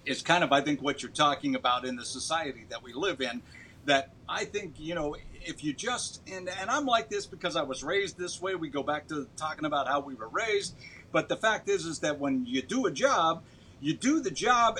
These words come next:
and you do it to the best of your ability. It doesn't mean you, you don't make mistakes. It's okay to make mistakes from time to time. But, you know, always, you know, fess up to the fact that you made a mistake and try and correct it in any way that you can. But you don't need to be patted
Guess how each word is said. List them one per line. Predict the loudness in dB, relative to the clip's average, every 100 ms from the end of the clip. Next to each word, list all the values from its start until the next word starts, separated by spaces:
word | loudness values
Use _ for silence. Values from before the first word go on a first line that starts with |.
| -2
and | 0
you | 0
do | 0 -2
it | -2
to | -4
the | 0
best | 4 4 2
of | 0
your | 2 2
ability. | 6 6 6 0 -2
It | -4 4
doesn't | 4 4 0
mean | -2
you, | -2 -4
you | 0 4
don't | 4 4
make | 0 -2
mistakes. | -4 0 2 2 -2
It's | 0 0
okay | 2 2
to | 4
make | 0 -2 -4
mistakes | -4 -4 -4 -4
from | -4
time | 2 2 2
to | -2
time. | 2 4 2 -2 -18 -8 4
But, | 4 4
you | 4
know, | 6 6
always, | 6 6 4 2 -4 -8 -16 -6
you | -2
know, | 0 2 2 0 -12 -20 0
fess | 2 4 4
up | 2
to | 0
the | 0
fact | 4 4 2
that | 0
you | 2
made | 2 0
a |
mistake | 0 0 0 0
and | -2
try | 0 2
and | 2 0
correct | 2 2 2 -2
it | 0
in | 4
any | 4 4
way | 4 2
that | 0 -14
you | -4
can. | 0 2 0 -4 -20 -20 4
But | 6 6 0 -18 -4
you | 0 6
don't | 6 6 -2
need | -4 -4
to | 0
be | -2
patted | -2 2 4 6 4